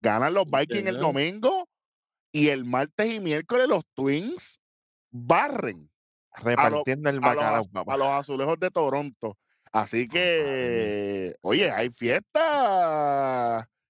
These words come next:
Speaker 3: Dicen,
Speaker 1: Bueno.
Speaker 3: mira, dicen que los Twins van por ahí para abajo con los pitchforks. Pendiente a los
Speaker 1: Eh,
Speaker 3: Astros. Vamos para allá
Speaker 1: sí,
Speaker 3: directo.
Speaker 1: va-, vamos, ey, si usted quiere saber de lo que estamos hablando,
Speaker 3: <laughs>
Speaker 1: Conteo Tres y Dos es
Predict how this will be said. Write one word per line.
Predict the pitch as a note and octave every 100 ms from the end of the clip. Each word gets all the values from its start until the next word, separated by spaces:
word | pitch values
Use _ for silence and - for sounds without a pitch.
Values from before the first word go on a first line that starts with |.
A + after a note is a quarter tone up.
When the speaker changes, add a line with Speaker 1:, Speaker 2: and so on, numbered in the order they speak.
| _ _
Speaker 3:
Dicen, | - G#2+ B2 D3
Speaker 1:
Bueno. | - - - - -
Speaker 3:
mira, | A#2+ C#3+
dicen | B2 C3+
que | C3 D3+
los | C#3+
Twins | - D#3
van | C#3+
por | C3
ahí | D3
para | D3 D3
abajo | D#3+
con | C#3+
los | C3 -
pitchforks. | D3+ D3+ - A2+ - - - _ _
Pendiente | A2 A2+ G#2+
a | C#3+
los | C#3+
Speaker 1:
Eh, |
Speaker 3:
Astros. | D3+ C3 A#2
Vamos | C3+ E3+
para | D#3+ C#3
allá | F3+
Speaker 1:
sí, | D#3+
Speaker 3:
directo. | C#3+ F3
Speaker 1:
va-, | G#2 A#2+ - -
vamos, | A#2 B2+ G#3+ -
ey, | C#4 C#4+ C#4 B3+ A#3+ G3+ C4 -
si | -
usted | - D3
quiere | D#3+ E3+
saber | E3 E3+
de | E3+
lo |
que | E3
estamos | D#3+ E3 E3
hablando, | F#3 F3
Speaker 3:
<laughs> |
Speaker 1:
Conteo | C#3 B2 C#3 D3
Tres | D3+ D3
y |
Dos | D3 C#3+ C#3+
es | C#3+ C#3+